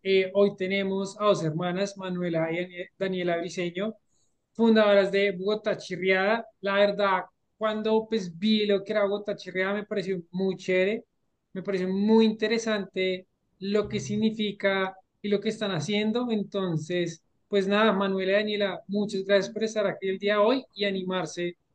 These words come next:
a contar un poquito de esa historia y, pues, sobre todo,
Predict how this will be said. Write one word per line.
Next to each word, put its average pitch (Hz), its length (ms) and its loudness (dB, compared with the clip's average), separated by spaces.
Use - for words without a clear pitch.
a 202 160 -4
contar 208 400 0
un 180 140 -4
poquito 208 380 -4
de 202 60 0
esa 208 100 -6
historia 226 520 2
y, 226 120 -2
pues, - 340 -4
sobre 196 240 0
todo, 196 460 2